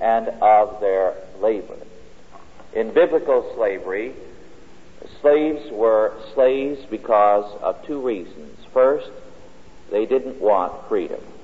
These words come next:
They didn't want the responsibility, and so they wanted the security of being another man's slave, which meant cradle-to-grave security. They could then voluntarily go into slavery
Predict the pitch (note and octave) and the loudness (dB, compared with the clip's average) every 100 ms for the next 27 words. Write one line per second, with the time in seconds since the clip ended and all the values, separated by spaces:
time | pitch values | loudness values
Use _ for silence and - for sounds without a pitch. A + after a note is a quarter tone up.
0 | - F#2 A2 A2+ - G2+ G2+ G#2 G#2 G2+ | -4 0 0 -2 -2 -2 -2 -4 -6 -6
1 | - G2+ F#2 - E2+ D#2 D#2 G2+ A#2 A2+ | 0 0 0 -4 -2 -2 -2 -6 -8 -4
2 | A#2+ A2+ G#2+ F#2+ G2+ G#2 - G2+ - C3 | 0 2 0 0 0 0 -6 -12 -12 -10
3 | - A#2+ A#2+ B2 B2+ G#2 - G2+ G2+ G#2 | 0 2 2 -2 -4 -6 -6 -8 -8 -6
4 | F2 F2+ G2 G2 F2 E2+ F2 F#2 - G2 | -4 -2 -2 -2 -2 -2 -4 -10 -4 2
5 | F2 F2 G#2+ - - - G#2 G#2 - - | 2 0 -6 -12 -18 -10 -4 -4 -4 -4
6 | G2+ G#2 - - A#2 A#2 B2+ - G2 G2 | -2 -2 -4 2 4 4 0 0 2 2
7 | G2+ - - A2+ F2 G1+ G1+ - - - | -2 -10 -8 -2 -2 -2 -10 -18 -20 -20
8 | - - F#2+ G2+ - C#3+ C#3+ A2+ - - | -20 -4 -2 -2 2 4 4 0 -12 0
9 | A2 G2 G#2 B2+ B2+ - - - - - | 2 2 -4 -10 -16 -18 -20 -20 -20 -20
10 | - - - - - - - - - - | -20 -20 -20 -20 -20 -20 -18 -18 -20 -18
11 | - A#2 C#3 E3 - D#3+ B2 F2+ F2 G2+ | 2 6 6 4 0 2 4 4 0 -2
12 | G2 G2 G#2 A2+ B2+ - A2 F2+ E2+ F2+ | 2 4 4 0 -10 -4 -2 -2 -2 -6
13 | G2+ A#2+ | -6 -10